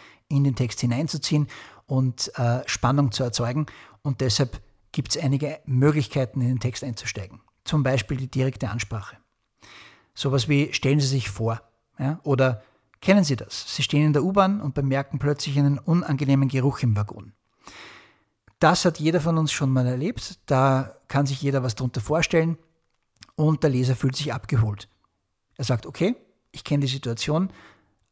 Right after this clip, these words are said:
äh, ich bin jetzt in der Geschichte dabei, worum geht's?“ Und dann kann man den Text fortsetzen. Aber man braucht einen vernünftigen Einstieg,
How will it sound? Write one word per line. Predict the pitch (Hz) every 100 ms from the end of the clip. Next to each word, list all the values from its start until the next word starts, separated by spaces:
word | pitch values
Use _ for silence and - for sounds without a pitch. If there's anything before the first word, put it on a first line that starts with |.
| -
äh, | 127 131
ich | - -
bin | 151
jetzt | 143 135
in | 139
der | 135
Geschichte | 117 143 -
dabei, | 123 110 120 156 156 _ _
worum | 151 131 131 127
geht's?“ | 110 113 - - - -
Und | 139 -
dann | 127 139 143 -
kann | - 123
man | 127
den | 117
Text | 113 107 -
fortsetzen. | 101 - 95 - - - - -
Aber | 135 143
man | 147 143
braucht | 123 143 202 -
einen | 147 139 143
vernünftigen | 147 143 160 180 - 156
Einstieg, | 131 143 160 - 160 -